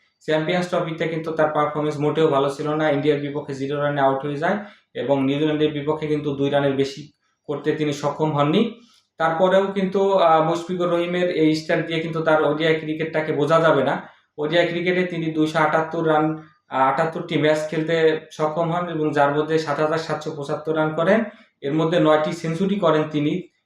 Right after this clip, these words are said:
এর থেকে বেশি সেঞ্চুরি রয়েছে কেবলমাত্র তামিম ইকবালের এগারোটি। একই সাথে কিন্তু ঊনপঞ্চাশটি হাফ সেঞ্চুরিও রয়েছে তার। এ থেকে বোঝা যায় যে মুশফিকুর রহিম বাংলার ক্রিকেটে, আহ, কত বড় একজন কিংবদন্তি খেলোয়াড় ছিলেন।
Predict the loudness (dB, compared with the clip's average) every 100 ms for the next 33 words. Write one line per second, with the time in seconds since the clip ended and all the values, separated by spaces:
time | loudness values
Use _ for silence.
0 | -8 -4 -2 2 2 2 0 -2 -4 -2
1 | -2 0 0 -2 0 2 2 -2 0 0
2 | 0 2 2 0 0 0 0 2 4 4
3 | 2 -2 -8 -8 _ _ _ _ -6 -2
4 | 0 0 0 0 0 2 2 2 2 2
5 | 0 0 -4 -4 -2 -2 -2 -4 -2 0
6 | 2 2 0 -4 0 0 0 -12 _ _
7 | -10 -2 0 2 2 2 4 4 2 2
8 | 0 0 -6 -4 0 0 2 2 2 0
9 | 0 -8 -4 -2 2 0 -2 _ _ -8
10 | -2 -2 0 0 2 4 4 2 -2 -4
11 | -4 0 0 0 -2 -2 2 0 0 -6
12 | -6